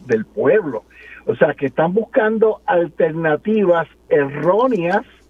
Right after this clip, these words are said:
para seguir con el desmadre que existe hoy día en los servicios de salud. Y todo esto viene por el control del dinero que tiene el cartel de la salud.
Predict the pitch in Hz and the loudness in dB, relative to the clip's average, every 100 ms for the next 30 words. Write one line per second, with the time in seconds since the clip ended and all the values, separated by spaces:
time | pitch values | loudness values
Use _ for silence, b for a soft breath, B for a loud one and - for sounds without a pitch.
0 | b b b - 156 156 - 151 123 131 | b b b -4 0 0 0 -2 0 2
1 | 139 160 226 - 202 170 165 139 143 131 | 2 0 -2 0 0 2 0 0 -2 -2
2 | - 127 123 127 131 180 185 165 - - | -4 -6 -4 -2 0 -2 0 -4 -4 -8
3 | 143 202 - - 151 147 175 175 151 190 | -4 -4 -4 0 2 2 0 -6 -8 -2
4 | 160 160 - _ B B B 143 135 127 | 0 0 -4 _ B B B 0 2 0
5 | - 131 117 113 - 151 151 190 - 190 | -2 -4 -4 -6 -2 -2 -2 -6 -2 0
6 | 127 139 139 - _ _ B B B B | 2 2 0 -4 _ _ B B B B
7 | 151 139 196 233 233 247 254 247 214 226 | -4 2 2 4 4 2 0 0 0 2
8 | 226 220 175 175 - _ _ - 151 151 | 2 2 0 -4 -6 _ _ 0 2 0
9 | 139 156 147 139 175 196 208 208 202 202 | 0 0 0 -2 -2 0 0 -2 -4 -2
10 | 175 190 214 190 156 143 170 - 151 139 | 0 0 0 -4 -2 0 -2 -2 -2 -2
11 | - 123 107 - 123 135 151 147 113 - | -4 -8 -8 -6 -2 0 0 0 -4 -6
12 | 95 98 104 | -6 -8 -12